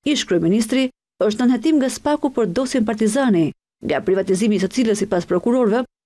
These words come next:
dhëndri Berishës përfitoi të paktën pesë milion euro. Për këtë, lideri Foltores u vurën hetim për akuzën e korrupsionit pasiv dhe ndaj tij u caktua masa detyrim paraqitje dhe mos dalje jashtë vendit,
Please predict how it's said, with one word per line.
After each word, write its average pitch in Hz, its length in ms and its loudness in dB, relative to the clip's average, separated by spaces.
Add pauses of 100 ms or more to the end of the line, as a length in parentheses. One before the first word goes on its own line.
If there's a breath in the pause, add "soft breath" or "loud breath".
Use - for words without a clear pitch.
dhëndri 247 400 2
Berishës 165 420 2
përfitoi 202 380 -2
të - 180 -4
paktën 269 400 -2 (140)
pesë - 280 0
milion 233 320 2
euro. - 180 -8 (360)
Për 196 160 0
këtë, 339 260 0
lideri 269 280 0
Foltores 170 600 -2 (320)
u 202 80 2
vurën 208 320 2
hetim 254 360 0
për 185 140 0
akuzën 233 340 0
e 202 80 -4
korrupsionit 214 420 -2
pasiv 226 380 -2 (280)
dhe 320 100 0
ndaj 196 240 2
tij 165 140 4
u 165 80 0
caktua 190 340 0
masa 233 300 2
detyrim 214 320 0
paraqitje 233 640 -2
dhe 196 100 0
mos 233 220 0
dalje 196 320 0
jashtë 185 240 -2
vendit, 170 240 2